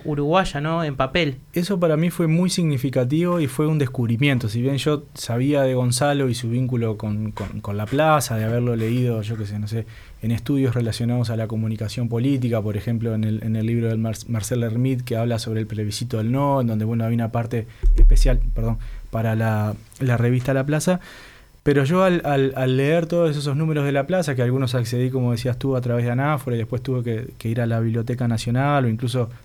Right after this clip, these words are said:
Speaker 2: tengo algunos, este, originales, pude conseguir algunos originales, ahí em-, me di cuenta que Gonzalo ya en esa época ya, eh, tenía esa tendencia o pensaba, ¿sí?, en cuanto a la, a las políticas culturales y a la cultura en general.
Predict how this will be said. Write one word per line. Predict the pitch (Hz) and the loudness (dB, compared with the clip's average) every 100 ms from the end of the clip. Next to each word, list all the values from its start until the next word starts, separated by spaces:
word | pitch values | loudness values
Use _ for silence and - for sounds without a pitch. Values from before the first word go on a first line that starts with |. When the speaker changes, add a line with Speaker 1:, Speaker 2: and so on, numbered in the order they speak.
| - | -6
Speaker 2:
tengo | 131 127 123 | -2 0 0
algunos, | 117 120 127 113 | 0 0 0 -2
este, | 110 120 | -4 -4
originales, | 113 107 - 127 135 127 | -2 -2 0 0 2 0
pude | 127 117 | -2 -2
conseguir | 117 110 120 120 | -2 -2 -2 -2
algunos | 120 123 123 | -2 -2 -2
originales, | 120 127 143 147 156 170 - - - - - _ - | -6 -4 -2 0 -2 -6 -16 -20 -20 -20 -20 _ -6
ahí | 127 175 185 | 0 2 2
em-, | 185 - - - | 0 -6 -20 -4
me | 147 156 | 0 2
di | 180 | 2
cuenta | 160 190 190 180 | 0 0 0 0
que | 165 | 0
Gonzalo | 151 135 185 196 | 0 -2 -2 -2
ya | - 185 | -2 0
en | 180 | 0
esa | 170 170 | -2 0
época | 175 175 180 196 202 - - - - - | 0 -2 -2 -2 -2 -14 -20 -20 -20 -16
ya, | - - 180 180 | -10 -2 0 0
eh, | - 147 135 | 0 0 0
tenía | 127 135 180 180 | 0 0 0 0
esa | 156 139 | 0 -2
tendencia | 135 135 151 170 165 165 | 0 -2 0 -2 0 0
o | 143 127 | -2 -2
pensaba, | 127 123 170 165 180 185 180 | -2 0 0 0 0 -2 -6
¿sí?, | - 151 | -8 -6
en | 151 135 | -4 -4
cuanto | 131 127 | -2 -2
a | 120 | -2
la, | 120 | -4
a | 131 | -4
las | 123 | -4
políticas | - 120 147 151 | -4 -4 -4 -4
culturales | 135 123 123 139 135 | -4 -4 -2 -2 -2
y | 127 | -4
a | |
la | 120 | -4
cultura | 117 113 131 127 | -4 -4 -4 -4
en | |
general. | 120 110 113 107 | -4 -4 -2 -4